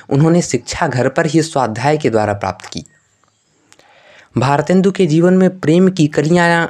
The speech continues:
तब चटकीं, जब चौदह वर्षीय किशोर हरिश्चंद्र का विवाह मन्नी देवी से हुआ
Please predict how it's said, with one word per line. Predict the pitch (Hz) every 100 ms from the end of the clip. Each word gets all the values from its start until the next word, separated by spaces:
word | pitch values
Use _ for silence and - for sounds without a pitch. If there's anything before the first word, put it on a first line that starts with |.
| - _
तब | - 180
चटकीं, | 185 123 - 107 135 -
जब | 127 156
चौदह | 151 156 156
वर्षीय | 151 139 143 170 160
किशोर | 147 147 151 151 139
हरिश्चंद्र | 135 135 - 156 147
का | 127 120
विवाह | 113 127 120 104 - -
मन्नी | 123 139 165
देवी | 117 120 143
से | 147 101
हुआ | 98 95